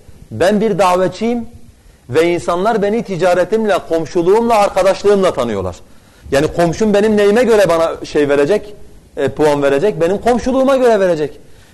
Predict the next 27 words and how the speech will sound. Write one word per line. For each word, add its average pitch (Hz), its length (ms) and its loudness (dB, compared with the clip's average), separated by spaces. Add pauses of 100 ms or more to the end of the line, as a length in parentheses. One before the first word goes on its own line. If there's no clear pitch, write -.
(140)
E, 143 40 -2
halk 185 420 0
benim 214 240 2
neyime 208 260 2
göre 240 260 2
bana, 208 240 2
bana 185 200 2
puan 170 260 0
verecek? 165 340 0 (320)
Benim 160 260 0
ticaretime 220 560 0
göre 226 280 2
bana 202 180 2
puan 160 280 -2
verecek. 135 320 -4 (320)
Mesela 220 400 2
örnek 226 280 0
veriyorum. 180 360 0 (560)
Diyelim 220 280 2
ki 190 160 -2
ben 240 140 2
iyi 233 200 2
bir 226 100 0
davetçi 196 440 2
değilim. 180 300 2 (1800)
Yani 165 220 0
anlatamıyorum, 196 800 0